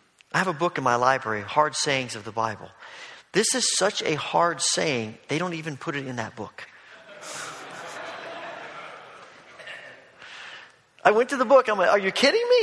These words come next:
It's not in the book." You, what, what more could be more difficult to try to understand than that?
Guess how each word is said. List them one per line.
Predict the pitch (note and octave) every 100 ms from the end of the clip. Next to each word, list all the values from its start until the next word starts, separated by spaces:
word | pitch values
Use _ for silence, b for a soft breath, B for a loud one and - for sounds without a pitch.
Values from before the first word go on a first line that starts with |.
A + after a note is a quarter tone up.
| G#4+
It's | -
not | A4+ A4+
in | G#4+
the |
book." | - A4+
You, | C4+ F#3+
what, | F3+ G#3+ G3+
what | B3+ G3+
more | G#3 C4 B3+
could | A#3+
be | G3 A3+
more | A3+ G#3
difficult | B3 C4 - F#3 D3
to |
try | - G3
to | G3
understand | F#3 F3+ G#3 G#3+ F3
than | D#3+
that? | C#4+ -